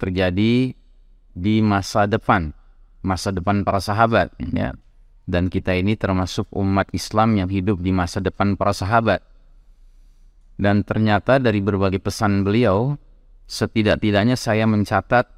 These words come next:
ada delapan kondisi yang Nabi katakan akan dialami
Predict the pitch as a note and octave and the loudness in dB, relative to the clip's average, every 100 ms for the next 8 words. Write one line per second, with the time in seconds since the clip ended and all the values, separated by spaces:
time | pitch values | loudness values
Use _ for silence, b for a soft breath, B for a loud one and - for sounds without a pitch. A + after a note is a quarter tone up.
0 | - - G2+ G2 G2+ G2+ G2 F#2+ B2 B2 | -20 -8 -4 -2 0 2 2 0 2 2
1 | B2+ B2+ B2 - _ - - A2+ G#2 G2+ | 2 -2 -6 -18 _ -20 -6 0 2 2
2 | G#2 - B2+ B2 G#2 G2 F#2+ F#2 F#2 G2 | 0 -2 2 2 2 0 0 -2 -2 -2
3 | - B2 C#3 - - A2 G2+ F#2 F#2+ F#2+ | 0 0 0 -4 -2 0 2 2 2 2
4 | A2+ | 2